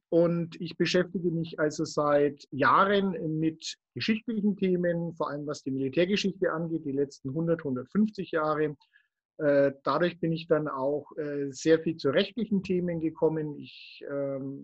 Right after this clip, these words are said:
wir werden da heute auch einiges drüber besprechen, also das Thema Person, was ist ein Mensch, was ist eine Person? Und, ähm, bin darüber dann natürlich auch an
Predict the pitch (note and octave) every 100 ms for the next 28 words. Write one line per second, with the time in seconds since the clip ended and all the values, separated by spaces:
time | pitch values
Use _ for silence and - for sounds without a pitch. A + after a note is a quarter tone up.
0 | C3 C#3 C3 C#3+ D3 C#3+ C#3+ C#3 D3 C3+
1 | - C#3 C#3 C3+ - C#3 C3 C3 B2+ -
2 | B2+ - F#3 G3 F#3 D3+ C3 C3+ C3 -
3 | C#3 C3+ C3 - B2+ - F3+ F#3 F#3 E3+
4 | D#3 B2+ _ _ C3+ C3 C3 - - B2
5 | E3+ G3 G#3+ - C3 C3 - C3 B2+ -
6 | C3 G3+ G#3 G#3+ G#3+ - _ _ _ _
7 | _ - D3+ D3 D3 D3+ D3 C3+ D3 C#3+
8 | C#3+ C#3 C#3 C3+ B2+ - _ _ - D#3+
9 | D3 C#3 D#3 E3+ D#3+ D#3 D3 D#3 E3 D#3
10 | D3 D3+ C#3 - - C3 C#3 C#3 C3+ -